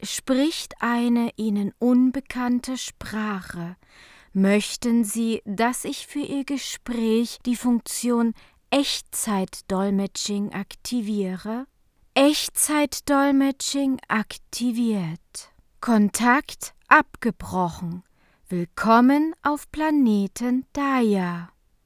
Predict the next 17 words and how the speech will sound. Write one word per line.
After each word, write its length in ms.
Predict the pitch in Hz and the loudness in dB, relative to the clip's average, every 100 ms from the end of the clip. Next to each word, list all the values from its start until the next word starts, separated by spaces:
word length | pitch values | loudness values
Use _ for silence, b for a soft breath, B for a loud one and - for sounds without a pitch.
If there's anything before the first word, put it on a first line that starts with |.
| _ _ - | _ _ 0
Marcus, 760 | 262 247 247 302 320 - - _ _ | 4 4 4 0 -2 -2 -12 _ _
du 300 | 220 247 302 | -6 -2 2
hast 400 | 339 349 - - | 4 2 0 -2
eine 280 | 254 294 320 | 0 2 2
neue 500 | 262 240 240 254 262 | 4 4 4 0 0
Nachricht. 800 | 262 262 262 214 180 180 - _ _ _ - | 2 4 2 0 -8 -8 -18 _ _ _ -10
Soll 360 | 185 226 226 | 2 4 4
ich 260 | 170 233 - | 0 -6 -8
sie 260 | - 247 | -8 -8
vorlesen? 920 | 233 - 226 202 190 196 202 - 262 349 _ _ _ _ _ _ | -8 -6 -4 -2 -2 -4 -4 -6 -8 -8 _ _ _ _ _ _
Mit 280 | 240 240 - | 0 0 -2
Verlaub, 760 | - 226 208 214 220 262 - _ _ | -4 -2 2 4 4 2 -4 _ _
das 460 | 208 247 254 - - | 0 2 2 -6 -12
habe 400 | - 285 269 220 | -6 -2 -2 -2
ich 320 | - 196 - | -4 -6 -10
bereits 640 | 214 208 214 214 - - - | -10 -4 -2 -2 -4 -10 -8
getan. 720 | 262 - 269 240 190 165 170 | -10 -4 4 4 4 -2 -10